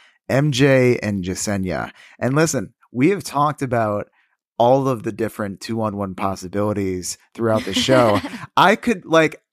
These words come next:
Speaker 1: I would never have guessed in a million years that this was gonna be the
Speaker 2: Yeah.
Speaker 1: matchup.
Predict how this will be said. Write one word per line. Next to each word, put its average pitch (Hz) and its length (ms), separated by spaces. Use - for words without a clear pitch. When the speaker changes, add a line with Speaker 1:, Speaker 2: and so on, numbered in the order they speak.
Speaker 1:
I 160 240
would 156 240
never 147 360
have 123 120
guessed 135 240
in 127 80
a 123 40
million 120 520
years 113 320
that 101 200
this 113 200
was 113 160
gonna 110 160
be 104 140
the 196 100
Speaker 2:
Yeah. 202 220
Speaker 1:
matchup. 139 260